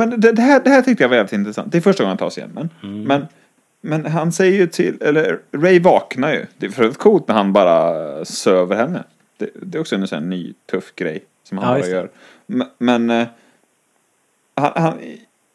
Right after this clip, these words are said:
Speaker 1: hon vaknar och säger, "Where am I?" Och så säger han, "You're my guest", liksom.
Speaker 2: Mm.
Speaker 1: Så här sarkastisk jävel, liksom. Men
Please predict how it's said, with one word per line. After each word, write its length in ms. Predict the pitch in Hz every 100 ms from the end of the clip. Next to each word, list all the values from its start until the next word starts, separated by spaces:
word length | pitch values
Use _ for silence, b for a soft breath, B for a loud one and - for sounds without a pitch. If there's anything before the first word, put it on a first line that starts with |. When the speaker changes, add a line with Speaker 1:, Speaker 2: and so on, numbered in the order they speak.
| _
Speaker 1:
hon 180 | 165 170
vaknar 300 | 175 135 110
och 60 | 110
säger, 260 | 101 90
"Where 280 | 107 151 131
am 260 | 92 92 98
I?" 60 | 92
Och 80 |
så 120 | - 104
säger 200 | 95 87
han, 180 | 90
"You're 220 | 104 110 101
my 140 | 101
guest", 540 | 107 127 - - -
liksom. 200 | - - - _
Speaker 2:
Mm. 220 | 104 95 87 -
Speaker 1:
Så 120 | 85
här 100 | 87
sarkastisk 840 | - 104 - 98 - 92 - - -
jävel, 540 | - 104 76 73 90 80
liksom. 300 | - - - B B B B B _ _ _ _ _ _ _ _ _ _
Men 280 | 131 160